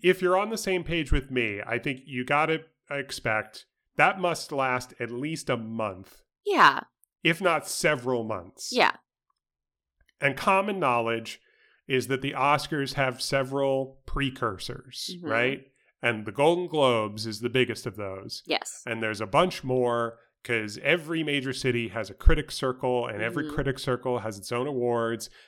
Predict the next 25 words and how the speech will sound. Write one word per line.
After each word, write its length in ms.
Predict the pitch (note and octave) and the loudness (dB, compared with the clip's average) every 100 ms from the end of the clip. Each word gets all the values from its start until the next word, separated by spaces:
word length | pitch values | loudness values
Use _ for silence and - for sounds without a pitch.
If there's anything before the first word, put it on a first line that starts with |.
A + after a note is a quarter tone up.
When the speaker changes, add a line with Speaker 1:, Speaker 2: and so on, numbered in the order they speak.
| - | -12
Speaker 1:
and 160 | A2 | -8
then 120 | G#2+ F#2+ | -8 -8
there's 240 | F#2+ - | -10 -8
the 120 | G2+ | -10
sag 360 | - F3+ F3+ F3 | 0 2 2 0
Awards, 520 | D3+ D3+ C#3 C#3 B2+ | -2 0 2 2 -2
and 140 | A2 | -6
there's 160 | G#2 G2+ | -10 -12
the 120 | B2+ | -10
Indie 240 | A#2+ G#2 A2 | -10 -8 -10
Spirit 400 | - F#3 F3 D#3 | -2 0 2 0
Awards, 480 | C#3+ C3+ C3 B2 A#2+ | -2 0 0 0 -2
and 120 | A#2+ | 0
on 280 | B2+ B2+ A#2+ | 0 0 -2
and 100 | A#2 | -2
on 180 | A2+ | -2
and 120 | A2 G#2+ | -2 -4
on 180 | G#2+ | -4
and 120 | G#2 G#2 | -6 -8
on 160 | G2 | -10
and 120 | F#2+ | -12
on. 160 | G2 F#3+ | -12 -10
Speaker 2:
Mm-hmm. 240 | E3+ C3+ D3+ - _ _ _ _ _ _ _ _ _ _ _ | -10 -10 -12 -18 _ _ _ _ _ _ _ _ _ _ _
Speaker 1:
Andrea 420 | C#3 D#3 F3 F3 | 0 0 0 -4
Riseborough, 1080 | D3+ D#3 F3+ - - A#2+ A2 G#2 G#2 B2 C3+ | -2 -2 -2 -4 -4 -4 -2 -4 -4 -6 -8